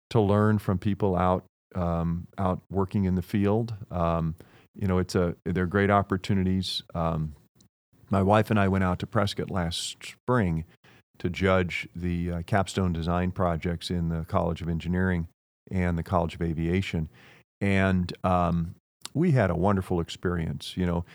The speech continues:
and it's not just judging the project. You do that. I mean, you, you evaluate the project, but you can also use that as an excellent opportunity to provide advice,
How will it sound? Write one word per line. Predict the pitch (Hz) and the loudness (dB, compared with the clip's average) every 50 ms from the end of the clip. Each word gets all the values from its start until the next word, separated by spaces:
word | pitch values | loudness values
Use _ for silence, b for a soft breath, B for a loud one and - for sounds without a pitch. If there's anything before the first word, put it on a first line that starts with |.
| B B | B B
and | - 131 147 | 0 2 2
it's | 143 - - | 2 2 2
not | 156 156 165 - | 4 4 4 4
just | - - 120 107 - - 87 - | 2 2 0 0 0 -6 -14 -6
judging | - - 95 95 92 92 92 87 82 | 0 2 2 2 2 0 -2 -2 -2
the | 78 80 | -4 -4
project. | - - 90 87 90 92 - 90 - - - | -2 -2 0 0 0 -2 -4 -6 -6 -2 0
You | 113 | 2
do | 110 110 110 104 | 2 4 2 2
that. | 90 85 82 - - | 2 0 -2 -2 -2
I | - 92 | 0 0
mean, | 92 92 92 92 | 2 2 0 0
you, | 90 87 87 | 0 -2 -2
you | 80 95 95 92 | 0 0 2 2
evaluate | 92 92 - 95 90 92 95 92 90 85 85 87 85 - | 2 2 2 2 2 2 2 2 2 0 0 -2 -2 -4
the | - - | -6 -6
project, | - - 90 90 87 87 - 90 87 87 82 - - B B B B B B B - | -2 0 0 0 0 0 -2 -2 -2 -4 -6 -8 -16 B B B B B B B 4
but | 113 107 - - | 4 4 6 4
you | 123 | 2
can | - 127 113 113 | 2 4 6 6
also | 120 135 131 - - 110 | 6 6 4 4 2 2
use | 98 92 95 98 92 - | 4 4 2 0 0 0
that | 98 92 90 92 | 0 0 0 0
as | 87 80 | 0 -2
an | 87 82 | -4 -4
excellent | - 98 92 - - 104 95 90 87 | -4 -4 -4 -4 -2 -2 0 0 0
opportunity | 87 87 85 - - 82 - - 92 85 82 85 82 76 - - _ _ _ | 0 -2 -4 -6 -8 -8 -4 -4 -4 -2 -2 -2 -4 -6 -8 -16 _ _ _
to | - - | -20 -14
provide | - - 95 80 87 85 85 82 76 | -8 -6 -4 -2 0 0 0 -2 -4
advice, | 73 69 73 76 76 76 76 - - - | -4 -4 -4 -4 -4 -4 -4 -6 -8 -10